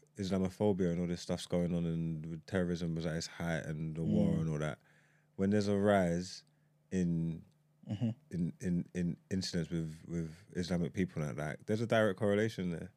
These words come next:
Speaker 2: Mm.
Speaker 1: So with everything that's going on and the whole anti-Semitism and the whole,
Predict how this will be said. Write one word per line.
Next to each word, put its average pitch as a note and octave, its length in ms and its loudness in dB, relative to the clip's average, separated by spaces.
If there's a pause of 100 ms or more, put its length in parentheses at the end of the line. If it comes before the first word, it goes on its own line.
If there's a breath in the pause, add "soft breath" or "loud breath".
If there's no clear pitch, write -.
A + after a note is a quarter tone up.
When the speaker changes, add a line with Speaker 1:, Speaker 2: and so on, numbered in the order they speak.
(160)
Speaker 2:
Mm. G2+ 280 2 (640)
Speaker 1:
So E2+ 480 2
with G#2 160 2
everything G#2 240 2
that's F#2+ 140 0
going F#2 220 4
on F2+ 180 2
and E2 200 0
the E2+ 60 0
whole E2+ 260 0
anti-Semitism E2 960 -2
and D#2+ 120 -2
the D#2+ 60 -2
whole, D#2+ 360 -2